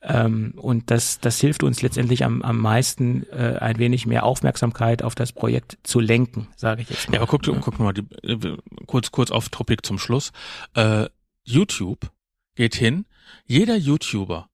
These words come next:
Speaker 2: muss mindestens viermal in ein Ein-Minuten-Video <laughs> sagen,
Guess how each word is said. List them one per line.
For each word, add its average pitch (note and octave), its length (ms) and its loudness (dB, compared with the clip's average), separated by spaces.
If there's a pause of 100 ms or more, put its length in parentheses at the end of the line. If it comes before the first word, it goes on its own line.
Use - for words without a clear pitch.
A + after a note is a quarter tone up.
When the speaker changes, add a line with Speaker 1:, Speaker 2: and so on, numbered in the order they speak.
Speaker 2:
muss B2+ 240 0
mindestens F#3 580 0
viermal D3+ 680 -2
in A#2 120 -4
ein G#2+ 220 0
Ein-Minuten-Video A2+ 960 -2 (300)
<laughs> G3 100 0 (800)
sagen, A#2+ 320 0